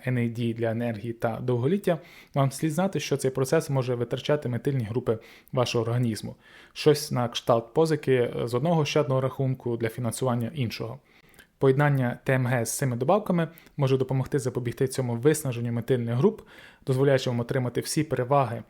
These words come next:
Н А Д бустерів, не викликаючи дисбалансу в інших місцях. Часто його додають до таких добавок, проте не завжди. Отже, де ще можна знайти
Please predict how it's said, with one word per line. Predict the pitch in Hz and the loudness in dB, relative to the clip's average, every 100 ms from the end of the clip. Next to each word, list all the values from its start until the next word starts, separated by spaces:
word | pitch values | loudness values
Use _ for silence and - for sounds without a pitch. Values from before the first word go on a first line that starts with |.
| - - - | -20 -16 -4
Н | 131 | -2
А | 117 | 0
Д | 117 | 0
бустерів, | 131 214 - 156 | 0 0 0 0
не | 143 | 2
викликаючи | 135 143 135 117 - | 0 0 0 -2 -4
дисбалансу | 127 135 156 139 123 117 | -8 -2 0 0 -2 -4
в | |
інших | 117 113 107 - | -4 -4 -8 -8
місцях. | 127 123 - - - - _ - - - - | -4 -4 -2 -6 -6 -18 _ -20 -20 -20 4
Часто | 180 170 139 | 4 4 0
його | 131 | 0
додають | 131 170 214 | 2 2 2
до | 156 | 0
таких | - 156 | -2 -4
добавок, | 147 139 147 151 - | 0 2 2 0 -4
проте | 135 - 113 - | -2 0 -2 -4
не | 127 113 | -4 -2
завжди. | 113 113 107 104 - | -4 -6 -8 -2 2
Отже, | 156 - - | 4 2 -2
де | 156 196 | 2 4
ще | - | 4
можна | 165 147 135 | 4 2 2
знайти | 139 160 131 131 | 0 2 4 4